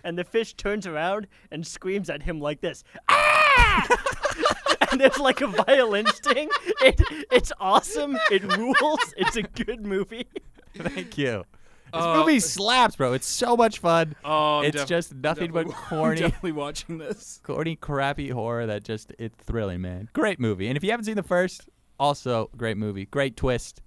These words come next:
Speaker 2: They kinda repeat the same twist in the second one, but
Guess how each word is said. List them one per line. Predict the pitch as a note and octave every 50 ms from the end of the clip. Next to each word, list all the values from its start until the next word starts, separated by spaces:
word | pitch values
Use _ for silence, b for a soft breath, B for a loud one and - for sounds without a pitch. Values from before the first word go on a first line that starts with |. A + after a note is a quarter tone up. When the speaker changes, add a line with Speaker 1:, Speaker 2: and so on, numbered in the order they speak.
| _ -
Speaker 2:
They | - A#2 A2+
kinda | - C#3+ C3 B2+
repeat | A#2 A2+ A2+ A2+ - A#2+ A2 -
the | A#2
same | - - A2+ G#2 G#2 G2
twist | - A2 G#2 G2+ - -
in | G#2+
the | G#2 G#2
second | - - F#2 F2+ F#2 F#2
one, | F2+ F#2 F#2
but | F2+ - F#2+ F#2